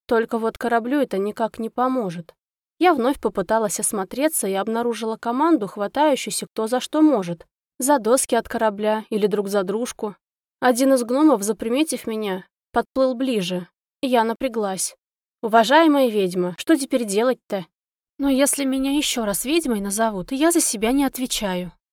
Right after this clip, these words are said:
С другой стороны, теперь я хоть уважаемая. «Растить жабры и хвост», зло бросила я. «Но как?» Гном явно ждал инструкций. «Как хочешь, можешь попробовать в наяду переквалифицироваться». «Точно!»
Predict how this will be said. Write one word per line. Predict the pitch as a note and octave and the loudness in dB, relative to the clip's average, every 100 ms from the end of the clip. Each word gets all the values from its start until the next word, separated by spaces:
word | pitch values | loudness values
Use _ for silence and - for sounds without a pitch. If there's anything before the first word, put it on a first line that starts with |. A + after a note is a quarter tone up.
| _ _ _ - | _ _ _ -10
С | |
другой | G#3 A3+ A3 D#4 | -2 0 2 2
стороны, | - C#4 C4+ C4+ | 2 0 0 0
теперь | - G#3 B3 | -4 -4 -2
я | C#4 C4 | 0 -2
хоть | A3+ A#3+ - | -2 -6 -8
уважаемая. | - C4 C#4+ F#3 F#3 A3 A3+ G3 F3+ _ _ _ _ _ | -6 0 0 0 -4 -4 -4 -6 -10 _ _ _ _ _
«Растить | - A3+ A#3+ C#4 G3+ | -2 0 2 0 -2
жабры | G3+ D4 A#3 G3 | 2 2 2 -2
и | C#4+ | -2
хвост», | - G#3 G#3 - - _ _ _ _ | -4 -2 -2 -2 -10 _ _ _ _
зло | C4 B3+ B3 G#3 | -6 -2 -2 -2
бросила | A3+ A#3+ - G#3+ G#3+ | 0 0 0 -4 -6
я. | G#3+ G3 F#3+ _ _ _ _ | -6 -8 -12 _ _ _ _
«Но | A3+ A3+ | 0 0
как?» | - D4+ D4+ A3 - _ _ _ _ - | 4 6 6 4 -2 _ _ _ _ -12
Гном | G#3 A#3 D#4 | -4 0 4
явно | F4+ B3+ G3+ F#3 | 4 4 4 2
ждал | F#3 F#3 F#3 | 0 -2 -2
инструкций. | F#3+ G3 - G#3+ F#3 - G3 F3+ _ _ _ _ - | -2 -6 -6 -6 -6 -8 -8 -14 _ _ _ _ -4
«Как | C#4 | -4
хочешь, | - E4 C#4 - F3+ - | 2 4 4 0 -4 -2
можешь | C#4+ D4 D4 | 2 2 2
попробовать | - C#4 E4+ E4+ G#3 G3 | 0 2 2 2 0 -4
в | A3 | -2
наяду | C4+ D#4+ C4+ G3 | 2 4 2 -2
переквалифицироваться». | G3 G#3 A3 G#3+ - G3+ A#3+ G#3 F#3 - F#3 - _ _ _ | -6 -6 -6 -6 -4 -4 -2 -4 -4 -4 -6 -12 _ _ _
«Точно!» | - F#4 G#3+ - G3 F#3 | 2 4 2 -2 -4 -6